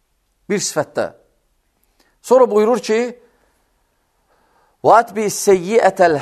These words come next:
həsənətə təmhuha." Yəni bir pis iş görsən, dərhal ondan sonra yaxşı iş gör ki, o pis işi yusun. Yəni bu onu göstərir ki, insan özünə müamilə necə eləməlidir?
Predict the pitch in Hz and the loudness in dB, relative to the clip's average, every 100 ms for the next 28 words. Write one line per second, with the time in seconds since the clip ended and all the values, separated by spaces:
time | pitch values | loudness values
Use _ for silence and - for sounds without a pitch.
0 | - 202 233 240 208 190 220 220 185 160 | -2 0 0 2 2 2 2 0 -2 -4
1 | - 170 165 113 - 90 67 62 _ _ | -6 -6 -6 -8 -8 -10 -10 -18 _ _
2 | _ _ _ _ _ _ _ _ _ _ | _ _ _ _ _ _ _ _ _ _
3 | _ _ _ _ _ _ _ _ _ _ | _ _ _ _ _ _ _ _ _ _
4 | _ _ _ _ _ 139 196 233 196 240 | _ _ _ _ _ -2 0 -2 -4 -6
5 | 233 196 220 202 208 196 240 220 _ _ | -6 -2 2 2 4 2 0 -6 _ _
6 | _ _ _ _ - 220 214 208 196 226 | _ _ _ _ 2 4 4 2 0 0
7 | 220 202 202 196 - 202 208 175 - 226 | 0 2 2 2 -2 -6 -4 -4 -4 -6
8 | 226 - _ _ _ _ _ 180 180 - | -6 -14 _ _ _ _ _ -4 -4 -10
9 | 185 - - 185 151 123 - 78 _ _ | -16 -16 -18 -16 -14 -16 -16 -18 _ _
10 | _ _ _ _ _ _ _ _ _ _ | _ _ _ _ _ _ _ _ _ _
11 | _ _ _ _ - 95 113 131 117 113 | _ _ _ _ -20 -20 -18 -16 -14 -14
12 | - 127 139 143 - 113 101 - 143 160 | -14 -14 -14 -20 -18 -16 -16 -12 -12 -12
13 | - 127 120 143 113 110 90 95 87 85 | -12 -12 -8 -8 -4 -4 -4 -8 -12 -16
14 | 78 76 67 - | -18 -18 -18 -20